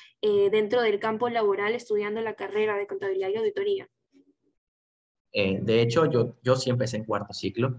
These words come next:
Speaker 2: como pasante, eh, debido a la materia prácticas, prácticas laborales, ¿no?
Speaker 1: Ujú.
Speaker 2: Eh, eh, y bueno, tuve una experiencia con, este, una empresa comercial,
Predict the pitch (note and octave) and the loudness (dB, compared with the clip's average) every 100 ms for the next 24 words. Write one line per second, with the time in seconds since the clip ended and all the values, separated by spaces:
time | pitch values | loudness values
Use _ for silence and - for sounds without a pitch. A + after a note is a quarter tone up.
0 | - - G2+ G2+ G2+ F#2+ F#2+ A2+ A#2 _ | -10 -4 -2 -2 -2 0 0 -2 -4 _
1 | _ _ _ G#2 F#2+ F#2+ F#2+ G2 G2+ G2+ | _ _ _ -4 -2 -2 -2 -2 2 4
2 | A2 A2 G2+ F#2+ G2 A2+ G#2+ G#2 G#2 - | 6 6 4 0 2 2 2 0 -4 -6
3 | - - - _ _ A2+ A2+ A#2 A2 G2+ | -10 -10 -18 _ _ -2 0 -2 0 2
4 | A2+ B2 - - - - _ A#3 B3 _ | 4 2 0 -6 -12 -16 _ -18 -18 _
5 | _ _ _ A2 G2 _ _ _ F#2 F#2+ | _ _ _ -2 -2 _ _ _ -2 0
6 | F#2+ F#2 G#2 G2+ F#2 F2+ - - _ - | 0 0 0 0 0 -4 -8 -20 _ 0
7 | A#2 A#2 A#2 G#2+ G#2 A2 - - _ _ | 2 2 0 0 2 0 -2 -14 _ _
8 | _ - - - - G2 G2+ G2+ G2+ G2+ | _ -10 -10 -10 0 0 2 0 0 2
9 | G#2 G2+ G#2 G2+ G2 G2 G2 G#2+ G#2 G#2 | 2 2 0 2 2 0 -4 -4 -4 -4
10 | - _ _ G#2 G#2 | -8 _ _ 0 0